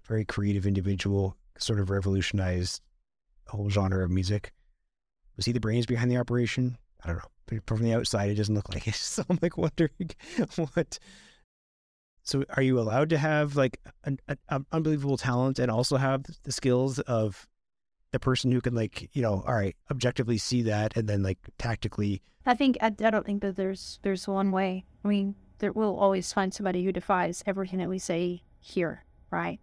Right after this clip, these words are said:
Speaker 2: There's no formula. I think the question always comes down to me is, like, are you being faithful with what's in your hand? Are you doing all that you know how to do? Or do we have this list of things? I have a list of things on my phone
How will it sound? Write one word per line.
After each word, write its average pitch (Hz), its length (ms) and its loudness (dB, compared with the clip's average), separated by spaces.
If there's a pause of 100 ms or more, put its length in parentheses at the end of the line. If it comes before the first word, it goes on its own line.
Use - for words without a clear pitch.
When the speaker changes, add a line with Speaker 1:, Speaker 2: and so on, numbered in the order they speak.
(220)
Speaker 2:
There's 202 160 -2
no 185 100 -2
formula. 185 560 -2 (300)
I 196 80 -2
think 202 340 0 (220)
the 208 100 -2
question 190 360 -2
always 185 180 2
comes 185 160 -6
down 175 220 2
to - 120 -8
me 175 220 0
is, 165 140 -4
like, 160 160 -2
are 180 100 0
you 175 160 2
being 175 240 0
faithful 175 640 -6 (500)
with 180 120 -4
what's 165 200 -2
in 156 80 -2
your 170 140 -2
hand? 202 300 -6 (220)
Are 202 60 2
you 185 340 -2 (460)
doing 185 260 2
all 175 180 2
that 175 120 -2
you 190 200 2
know 180 220 0
how 180 120 -2
to 196 120 -2
do? 160 420 -2 (1400)
Or 185 400 2
do 180 140 2
we 180 120 2
have 185 120 0
this - 200 -4
list 185 240 -2
of 196 80 -6
things? 170 360 -2
I 190 100 2
have 208 120 2
a 190 60 0
list 180 280 -6
of - 60 -18
things 175 260 -4
on 165 100 0
my 165 160 -2
phone - 340 -8